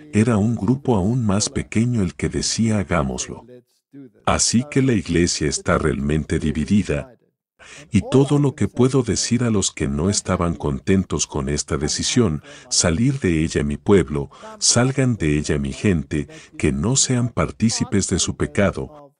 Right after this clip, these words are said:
Y Martín, además de todo eso, tenemos el debate sobre el aborto,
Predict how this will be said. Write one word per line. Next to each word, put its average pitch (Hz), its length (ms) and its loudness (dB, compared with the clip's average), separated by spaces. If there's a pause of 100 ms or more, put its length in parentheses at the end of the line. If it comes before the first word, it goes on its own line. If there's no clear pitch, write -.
(2500)
Y 107 100 6
Martín, 92 460 0
además 92 500 0
de 71 100 -2
todo 87 420 2
eso, 76 360 -2 (300)
tenemos 98 500 2
el 107 120 0
debate 82 440 0
sobre 73 360 0
el 67 120 -2
aborto, 73 560 2